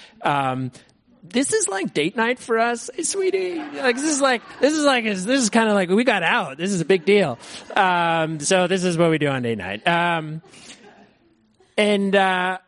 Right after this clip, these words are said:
you know, I grew up in the Bay Area. I grew up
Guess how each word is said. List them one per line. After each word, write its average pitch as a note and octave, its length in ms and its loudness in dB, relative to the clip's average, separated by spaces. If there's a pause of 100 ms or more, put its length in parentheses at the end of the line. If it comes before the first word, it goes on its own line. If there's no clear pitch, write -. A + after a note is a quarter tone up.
(360)
you G#3+ 140 6
know, G3+ 80 4
I G#3 160 -2
grew C4+ 180 4
up B3 80 2
in G#3+ 60 -8
the F#3+ 80 0
Bay E3+ 300 2
Area. G3+ 500 0
I E3+ 80 0
grew E3+ 160 4
up F#3 160 -2